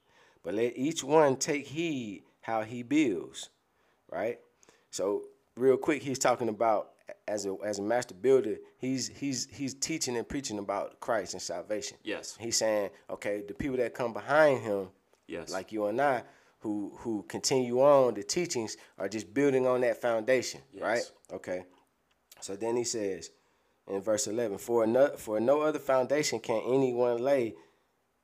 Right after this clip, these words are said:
Speaker 1: than that which is laid, which is Jesus Christ."
Speaker 2: Mm.
Speaker 1: Verse twelve, "Now if anyone builds on this foundation with gold, silver, precious stones,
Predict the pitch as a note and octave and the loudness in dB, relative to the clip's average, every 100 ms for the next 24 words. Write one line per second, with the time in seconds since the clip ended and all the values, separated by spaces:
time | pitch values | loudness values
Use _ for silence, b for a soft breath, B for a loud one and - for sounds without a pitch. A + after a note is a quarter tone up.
0 | _ - G#2+ G2+ A#2+ B2+ G#2 G#2+ G#2+ G2+ | _ -6 -4 0 2 0 -2 -6 -6 -2
1 | A#2 C#3 B2 G#2+ - F2+ F#2+ G2+ F#2 F2+ | 2 2 2 0 -4 -10 -8 -8 -8 -8
2 | F#2 G2+ - C3+ A2+ E2+ - _ G2 D2+ | -8 -10 -2 0 0 -4 -12 _ -18 -18
3 | - F#2 - A#2+ A#2 F2+ C#2+ b b E2+ | -12 -10 -6 -4 -2 -2 -8 b b -8
4 | F#2 A#2+ C3+ C3+ C3 B2 A#2 C#3+ D3+ C3+ | -6 0 2 4 4 4 2 2 2 4
5 | B2+ B2 B2+ - A#2+ A2+ G#2+ C3+ C#3 - | 4 4 0 -2 0 2 2 0 0 -2
6 | G2+ F#2+ F2+ G2 B2 C#3 C#3+ C#3+ C3+ - | -2 -4 -4 2 4 4 2 -2 -4 0
7 | C3+ C#3 C3 B2+ - C3+ C3 G#2+ - C3 | 2 0 -2 -6 -2 -2 -2 -4 0 4
8 | D3 C#3 B2 A#2 | 6 6 2 -2